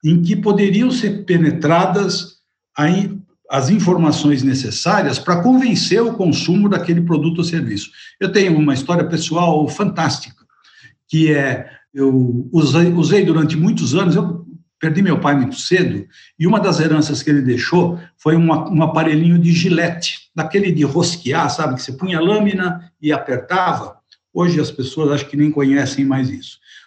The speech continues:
Mas eu usava toda manhã aquele aparelho, e óbvio, durante anos, toda manhã eu lembrava do meu pai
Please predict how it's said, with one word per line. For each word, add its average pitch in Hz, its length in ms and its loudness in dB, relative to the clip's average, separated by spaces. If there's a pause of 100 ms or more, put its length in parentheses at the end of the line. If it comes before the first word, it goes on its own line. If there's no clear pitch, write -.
(100)
Mas 185 220 4
eu 247 340 2
usava 165 680 0 (400)
toda 214 200 4
manhã 151 400 4
aquele 123 320 0
aparelho, 120 640 -2 (460)
e 180 80 2
óbvio, 131 420 2
durante 165 480 0
anos, 175 380 0
toda 214 260 0
manhã 175 280 2
eu 196 40 0
lembrava 180 320 0
do 196 120 -2
meu 202 180 0
pai 156 340 -4